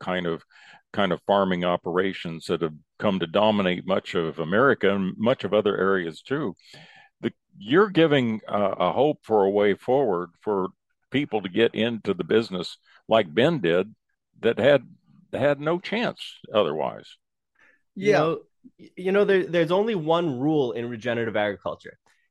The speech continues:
Speaker 2: And that rule is that there's no hard, fast rules, that we work with principles, principles that can be used, manipulated, scaled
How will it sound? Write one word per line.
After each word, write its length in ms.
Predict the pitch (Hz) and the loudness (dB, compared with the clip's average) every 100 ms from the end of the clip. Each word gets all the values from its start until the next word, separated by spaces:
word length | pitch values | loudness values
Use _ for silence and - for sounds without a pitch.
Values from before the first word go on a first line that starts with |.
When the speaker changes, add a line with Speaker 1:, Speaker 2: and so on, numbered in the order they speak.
| - | -2
Speaker 2:
And 120 | 156 | 2
that 240 | 160 131 | 2 2
rule 460 | 147 220 190 151 - | 2 4 6 4 2
is 140 | 131 127 | -4 -2
that 160 | 135 | -2
there's 380 | 143 131 120 - _ - | 0 0 -2 -8 _ -4
no 300 | 139 180 175 | 2 4 2
hard, 340 | 160 151 147 | 2 -2 0
fast 260 | 127 127 - | -4 -4 -8
rules, 420 | 120 120 - - _ _ _ | -8 -6 -8 -16 _ _ _
that 220 | 127 120 | -6 -4
we 120 | 165 175 | -6 0
work 280 | 170 165 | 0 0
with 220 | 143 - - | -2 -4 -6
principles, 800 | - 180 185 - 104 - - _ | -4 -4 -6 -6 -6 -8 -16 _
principles 560 | - 165 170 160 175 143 | -8 -6 -6 -2 -2 -2
that 180 | 131 - | -4 -6
can 120 | 120 | -8
be 280 | 113 113 - _ _ | -8 -10 -14 _ _
used, 560 | 117 120 151 208 202 - | -16 -10 -6 -6 -6 -6
manipulated, 720 | 131 131 160 - 185 180 160 | -4 -2 -2 0 0 0 0
scaled 360 | - - 120 | -4 -2 -2